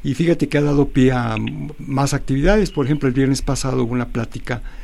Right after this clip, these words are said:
con el biólogo Toño Lascano, Antonio Lascano, que, pues, ya habló del libro de Darwin, bueno, en fin, las implicaciones que esto ha tenido.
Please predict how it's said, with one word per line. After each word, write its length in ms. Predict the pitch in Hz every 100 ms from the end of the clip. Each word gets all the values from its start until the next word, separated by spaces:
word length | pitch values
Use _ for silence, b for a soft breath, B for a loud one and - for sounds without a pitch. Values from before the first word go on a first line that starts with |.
| b b b -
con 180 | 117
el 180 | 117 113
biólogo 440 | 120 131 123 117 110
Toño 360 | - 127 120
Lascano, 460 | 120 113 - 123 127
Antonio 340 | 123 123 123
Lascano, 500 | 120 113 127 117 131 B B B B B - -
que, 480 | 120 120 113 110 107 -
pues, 180 | 123 107
ya 260 | 123 127
habló 280 | 123 120 123
del 200 | 123 113
libro 240 | 120 110 120
de 120 | 120
Darwin, 540 | 156 156 143 147 151
bueno, 220 | 147 190
en 100 | 180
fin, 180 | 151 185
las 180 | 170 139
implicaciones 680 | 156 156 156 160 233 196 -
que 80 | 135
esto 160 | -
ha 60 | 117
tenido. 380 | 104 95 92